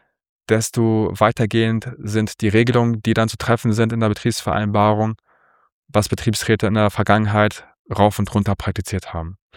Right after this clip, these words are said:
Deswegen ist, was die I-T-Mitbestimmung angeht, der inhaltliche Mehrwert der Festlegung der Kommission relativ gering, weil, ähm,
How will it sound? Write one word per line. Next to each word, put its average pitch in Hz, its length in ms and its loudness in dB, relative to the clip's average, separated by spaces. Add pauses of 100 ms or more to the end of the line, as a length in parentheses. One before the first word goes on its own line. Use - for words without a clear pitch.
(280)
Deswegen 113 360 4
ist, 101 160 -4 (360)
was 104 280 -2
die - 100 0
I-T-Mitbestimmung 104 680 0
angeht, 98 480 -2 (800)
der 82 100 4
inhaltliche 117 380 0
Mehrwert 117 540 2 (800)
der 107 580 -4
Festlegung 113 600 2 (220)
der 107 440 -2 (240)
Kommission 107 640 0 (300)
relativ 107 440 0
gering, 107 360 0 (840)
weil, 101 440 2
ähm, 98 320 -8